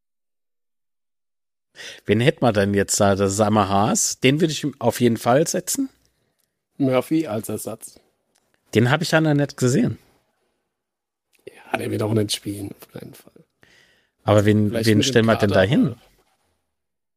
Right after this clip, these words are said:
Speaker 2: Also ich meine, Haas ist, glaub ich, alternativlos, oder? Also, da heißt, der Wegkesser hättest du noch.
Speaker 1: Stimmt. Das hat mich ein bisschen gewundert, dass er da nicht zum Zuge kam, ne? Oder zu wenig zum Zuge kam.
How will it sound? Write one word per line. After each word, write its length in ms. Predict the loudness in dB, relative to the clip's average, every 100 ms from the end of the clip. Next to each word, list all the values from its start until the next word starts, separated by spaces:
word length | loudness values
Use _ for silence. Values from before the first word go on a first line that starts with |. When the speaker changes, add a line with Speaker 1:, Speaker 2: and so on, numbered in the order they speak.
| _ _ _ _ _ _ _ _ _ _ _ _ _ _ _ _ _ -12
Speaker 2:
Also 120 | -2
ich 40 |
meine, 180 | 2 4
Haas 180 | 2 2
ist, 120 | -2
glaub 160 | -2 -2
ich, 140 | -2
alternativlos, 800 | -6 -6 -8 -12 -20 -18 -20 -20
oder? 300 | -16 -12 -12 -12
Also, 260 | -12 -10
da 100 | -2
heißt, 240 | 2 2 2
der 100 | 2
Wegkesser 460 | 2 0 -2 0
hättest 320 | -2 -4 -6
du 80 | -6
noch. 240 | -6 -8 _ _ _ -20 -18 -18 -8
Speaker 1:
Stimmt. 1080 | -4 -2 -2 0 2 4 2 0 -4 -10 -12 -20 -20 -20 _ _ _ _ _
Das 380 | -2 0 2 0
hat 220 | 0 0
mich 180 | 0 -2
ein 60 | -2
bisschen 260 | 0 0
gewundert, 460 | 0 0 2 2 2
dass 160 | 2 2
er 80 |
da 180 | 2 2
nicht 220 | 2 0
zum 180 | -2 -4
Zuge 360 | -4 -2 -2 -2
kam, 280 | -2 -2 0
ne? 280 | 0 0 -2 -12 -10
Oder 160 | -2 -2
zu 160 | 0 2
wenig 300 | 2 2 -4
zum 180 | -8
Zuge 280 | -6 -6 -6
kam. 320 | -8 -8 -10